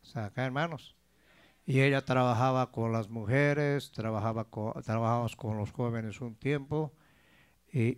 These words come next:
y ella era una mujer que siempre le ha gustado ir a visitar a la gente más humilde de la iglesia.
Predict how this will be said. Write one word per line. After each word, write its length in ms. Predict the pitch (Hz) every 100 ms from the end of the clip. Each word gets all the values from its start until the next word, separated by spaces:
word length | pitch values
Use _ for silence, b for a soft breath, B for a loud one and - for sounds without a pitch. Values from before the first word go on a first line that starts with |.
| -
y 140 | 123
ella 340 | 131 135 131 131
era 120 | 131
una 160 | 127 123
mujer 320 | 113 127 123
que 120 | 120
siempre 840 | - - 147 147 151 139 139 151 240
le 120 | 117
ha 60 | 120
gustado 920 | 113 113 - 120 120 117 107 104 - -
ir 260 | 170 123 123
a 80 | 107
visitar 680 | 104 - 120 - 117 110 123
a 100 | 107
la 160 | 101
gente 320 | 107 117 113
más 260 | 107 117 -
humilde 520 | 113 110 117 123 101
de 120 | 101
la 100 | 98
iglesia. 680 | 101 98 110 - - - -